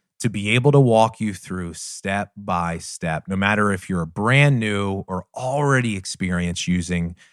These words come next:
the product. This is gonna be an incredible workshop for you. So make sure you go to your virtual upline dot com forward slash project broadcast. It's forty-seven dollars for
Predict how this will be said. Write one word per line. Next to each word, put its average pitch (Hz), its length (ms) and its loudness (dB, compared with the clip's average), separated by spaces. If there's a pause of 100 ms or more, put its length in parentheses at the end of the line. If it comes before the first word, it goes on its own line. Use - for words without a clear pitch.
(160)
the 90 60 -6
product. 87 540 0
This 101 200 0
is 95 120 0
gonna 87 200 0
be 82 120 -2
an 80 100 -2
incredible 80 400 -2
workshop 76 440 -4
for - 100 -8
you. - 200 -10
So - 260 -6 (340)
make 135 160 6
sure 175 140 8
you 160 80 10
go 156 80 10
to 143 60 8
your 143 220 8
virtual 139 340 4
upline 127 280 2
dot 113 240 2
com 117 300 0
forward 123 520 -2
slash 113 440 0 (120)
project 104 380 -2
broadcast. 151 680 4 (340)
It's - 140 -16
forty-seven 156 560 6
dollars 156 560 6
for - 300 -4